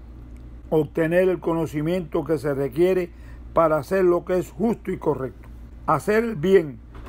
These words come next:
a todo el que podamos, siempre que podamos, nos aleja de una sociedad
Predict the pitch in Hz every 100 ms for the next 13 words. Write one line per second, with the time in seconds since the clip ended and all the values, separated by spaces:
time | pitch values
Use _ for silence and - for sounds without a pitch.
0 | - 147 143 185 196 202 147 170 139 175
1 | 180 175 147 175 180 180 147 170 151 160
2 | 160 165 180 160 165 - - - - 175
3 | 170 156 170 208 196 175 175 185 185 160
4 | 170 139 165 185 165